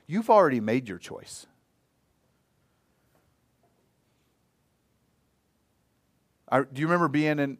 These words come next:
in younger, a teenager, and adults talking about that? Like, if you don't decide now if you're gonna say no to drugs, you're gonna say no to this or this,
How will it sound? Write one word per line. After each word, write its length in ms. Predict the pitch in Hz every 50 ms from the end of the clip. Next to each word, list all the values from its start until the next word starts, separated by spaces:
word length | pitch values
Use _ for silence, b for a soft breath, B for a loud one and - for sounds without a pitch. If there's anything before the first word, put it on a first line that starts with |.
| _ -
in 220 | 135 135 131 - - _ _ _ _ _
younger, 480 | - 120 131 135 147 151 160 160 151 131
a 80 | 113
teenager, 680 | 117 - - 156 147 147 147 147 143 143 156 165 170 - _ _ _ _ _ _ _ _ _ _ _ _ _ _ _ _ _ _ _ -
and 120 | 127 127
adults 380 | 123 120 131 127 139 - - -
talking 340 | - 135 127 127 - 151
about 220 | 139 135 139 135 -
that? 200 | 147 143 139 -
Like, 140 | 127 120 -
if 120 | 123 110 117
you 120 | 135 160
don't 180 | 180 190 180 151
decide 420 | 143 139 - - 156 143 143 127
now 480 | 123 123 123 127 131 131 131 127 123 120 -
if 140 | 117 -
you're 100 | 123 123
gonna 140 | 117 123 117
say 220 | 113 - - 123 117
no 240 | 117 120 117 120
to 80 | 117 110
drugs, 480 | 104 98 110 113 110 101 95 90 90 95
you're 120 | 104 113
gonna 100 | 120 117
say 180 | 110 - 123 113
no 260 | 113 117 117 120 117
to 80 | 110
this 360 | 104 104 117 110 101 - - 95
or 80 | 104
this, 220 | 107 117 104 -